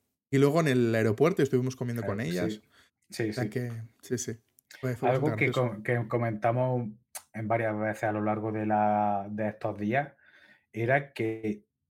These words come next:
Speaker 2: la gente era súper agradable. Todo el mundo era súper agradable. Algo bastante, no sé, nos
Speaker 1: Pero,
Speaker 2: sorprendió mucho.
Speaker 1: pero como
Speaker 2: No
Speaker 1: que
Speaker 2: sé si
Speaker 1: daba
Speaker 2: es que
Speaker 1: asco y
Speaker 2: estamos
Speaker 1: todo,
Speaker 2: mal
Speaker 1: ¿eh?
Speaker 2: acostumbrados.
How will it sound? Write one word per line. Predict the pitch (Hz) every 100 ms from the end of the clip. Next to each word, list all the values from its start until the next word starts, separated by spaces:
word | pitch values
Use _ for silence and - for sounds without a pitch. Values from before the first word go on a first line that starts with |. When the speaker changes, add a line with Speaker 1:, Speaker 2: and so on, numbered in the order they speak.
| _ -
Speaker 2:
la | 120 95
gente | 120 117
era | 131 139
súper | - 117 101
agradable. | 95 92 92 87 87 90 _ _ _ _ _ _
Todo | - 175 151
el | 127
mundo | 117 110 104 98 - _
era | 123 120 120 - _
súper | - - 131 120
agradable. | 110 107 104 104 101
Algo | 117 139 175 107
bastante, | 113 - 104 123 170 180
no | 139
sé, | 113
nos | 147 - - - -
Speaker 1:
Pero, | 143
Speaker 2:
sorprendió | 127 120 120 120 156
mucho. | 156 170 - 170 170
Speaker 1:
pero | 143
como | 135
Speaker 2:
No | 131
Speaker 1:
que |
Speaker 2:
sé | 131
si |
Speaker 1:
daba | 156 175
Speaker 2:
es |
que | 170
Speaker 1:
asco | 160
y |
Speaker 2:
estamos | 151 165
Speaker 1:
todo, | 139
Speaker 2:
mal | 143
Speaker 1:
¿eh? |
Speaker 2:
acostumbrados. | 143 139 123 147 226